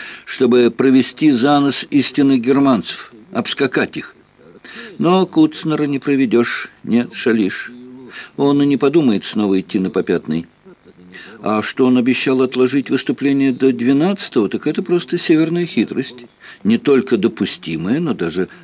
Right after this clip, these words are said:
обязательная, когда дело идёт о благе Отечества. Проникновенным голосом он ещё раз спросил,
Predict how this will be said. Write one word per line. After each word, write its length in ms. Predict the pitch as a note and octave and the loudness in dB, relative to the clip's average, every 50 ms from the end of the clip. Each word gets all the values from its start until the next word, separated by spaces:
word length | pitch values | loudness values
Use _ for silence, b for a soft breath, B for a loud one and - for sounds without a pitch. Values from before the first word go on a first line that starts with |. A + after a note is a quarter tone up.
| B - | B -12
обязательная, 880 | - - - E2 E2+ E2 B2 F3 F#3+ F#3+ - F#2+ D#2+ D2+ C#2+ C#2 C#2+ | -12 -10 -6 -6 -4 0 0 0 0 0 -2 -4 -6 -6 -8 -10 -12
когда 340 | C#2+ - - D2 D2 D2 C#2+ | -8 -8 -8 -8 -6 -8 -10
дело 360 | - - G2+ C3+ D#3 F3+ F3+ | -4 0 2 2 4 2 2
идёт 340 | F3+ E3+ F3+ F3+ F3 - - - | 2 2 0 0 0 -4 -12 -12
о 100 | - - | -10 -8
благе 420 | - C2+ D#2 D#2 D#2+ F2+ G#2 C3 C#3 | -6 -4 -4 -4 -4 -4 -4 -4 -6
Отечества. 540 | C3+ - C2+ - - - - - - B2 - _ _ _ _ _ _ _ _ _ _ C4+ C#4+ - - - B B A#2 B B B B B _ | -8 -10 -12 -12 -12 -14 -16 -14 -14 -16 -16 _ _ _ _ _ _ _ _ _ _ -20 -20 -20 -20 -20 B B -20 B B B B B _
Проникновенным 640 | - G#2+ A#2+ B2+ B2 - D3 D#3 F3 F#3 F3+ F3 D#3+ | 0 2 4 2 4 2 2 2 4 2 2 2 2
голосом 480 | B2 D3 D#3+ D#3+ D#3+ - - D#3+ C#3+ | 2 4 4 4 2 2 0 0 2
он 100 | D3 D3+ | 2 2
ещё 400 | C#3+ C#3 D3 C#3+ - - D3+ C#3 | 2 2 0 0 2 2 4 4
раз 240 | B2+ C3 C#3 C#3+ - | 4 4 2 2 -2
спросил, 560 | - - A#2 A#2+ B2 - - C#3 C#3+ C#3+ C#3+ | -4 -2 0 0 0 0 0 0 0 0 -2